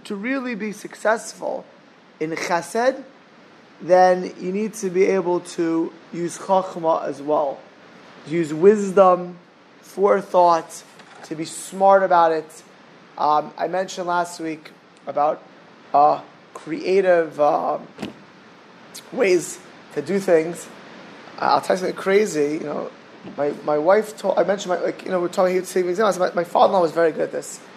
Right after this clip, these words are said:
He was a bal-, big Baal Tzedakah, did a lot of chesed, and he would always, like, play, you know, he'd make it like something else happened, so the person didn't feel like a recipient. So my wife had to call for my older daughters, who are gonna, you know,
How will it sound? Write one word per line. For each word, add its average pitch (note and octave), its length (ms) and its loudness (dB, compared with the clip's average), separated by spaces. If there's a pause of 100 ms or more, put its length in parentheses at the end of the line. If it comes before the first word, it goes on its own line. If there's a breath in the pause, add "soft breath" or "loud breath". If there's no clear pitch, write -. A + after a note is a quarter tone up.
(220)
He - 60 -10
was D#3 100 -4
a D#3+ 40 -4
bal-, D#3 160 4
big D#3+ 200 -4
Baal - 160 0
Tzedakah, F#3+ 600 0 (360)
did - 60 -4
a - 20 4
lot D#3 180 6
of - 60 -6
chesed, G3+ 180 0
and G3 80 -4
he G3 60 -2
would G3+ 60 4
always, A3 180 6
like, F#3 160 -10
play, F#3 440 0 (760)
you D#3+ 60 -2
know, D#3 360 4 (480)
he'd F#3+ 80 -6
make A3 180 4
it A3 40 -2
like G3 140 -4
something G#3+ 200 -6
else F#3+ 180 -6
happened, F#3+ 420 -6
so - 60 -20
the E3 80 -14
person E3+ 240 -12
didn't E3+ 140 -12
feel E3+ 120 -6
like D#3 80 -10
a D#3+ 40 -10
recipient. D#3 460 -10 (380 loud breath)
So - 160 -14
my D#3+ 100 2
wife G3+ 180 4
had G#3 180 -2
to F#3 80 -8
call F#3 320 4
for E3+ 120 -14
my D#3 120 -4
older E3+ 320 -4
daughters, D#3 680 -4 (500)
who D#3 60 -10
are D#3+ 100 -6
gonna, - 180 -20
you D3 60 -10
know, C#3+ 280 -4